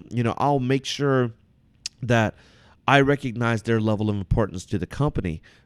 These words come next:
because, you know, they're, they're gonna be important to the sale for me. So that's gonna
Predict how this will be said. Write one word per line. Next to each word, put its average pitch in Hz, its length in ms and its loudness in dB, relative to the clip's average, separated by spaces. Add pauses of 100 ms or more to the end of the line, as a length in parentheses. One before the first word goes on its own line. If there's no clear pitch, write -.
(100)
because, 104 720 0 (300)
you 123 140 0
know, 95 160 2
they're, 98 320 0
they're 110 240 4
gonna 107 160 2
be 98 140 0
important 92 380 -4
to 90 100 -6
the 76 80 -10
sale 87 260 -2
for - 140 -8
me. 120 260 -4 (320)
So 131 440 4 (120)
that's 160 300 2
gonna 160 300 0